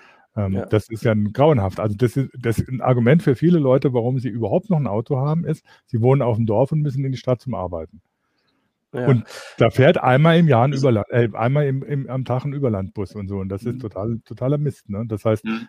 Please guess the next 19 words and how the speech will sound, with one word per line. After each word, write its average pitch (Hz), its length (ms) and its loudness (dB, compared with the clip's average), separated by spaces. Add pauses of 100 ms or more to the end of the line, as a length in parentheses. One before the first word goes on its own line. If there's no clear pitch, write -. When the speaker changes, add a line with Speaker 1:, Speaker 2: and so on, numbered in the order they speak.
Speaker 1:
da 101 100 -2
hast 127 180 2
du 139 60 -2
natürlich 123 360 0
das 117 120 -6
Problem, 113 380 0
wenn 123 140 4
du 139 100 2
dies, 117 320 -6
diese 107 200 -8
Sache 139 340 0
mit, 104 260 -2
was 110 400 -6
ist - 180 -16
mit 101 120 -8
den 90 120 -8
Elektroautos 101 760 -6
weiterdenkst, 113 540 -4
dann 104 220 -4